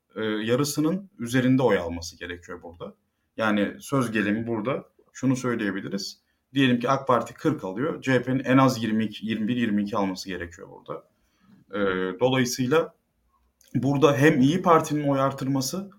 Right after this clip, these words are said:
hem de C H P'nin oy artırması gerekiyor. E,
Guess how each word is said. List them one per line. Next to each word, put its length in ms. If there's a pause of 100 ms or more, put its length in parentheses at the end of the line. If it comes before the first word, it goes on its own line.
(360)
hem 280
de 300
C 180
H 100
P'nin 160
oy 160
artırması 520
gerekiyor. 560 (600)
E, 60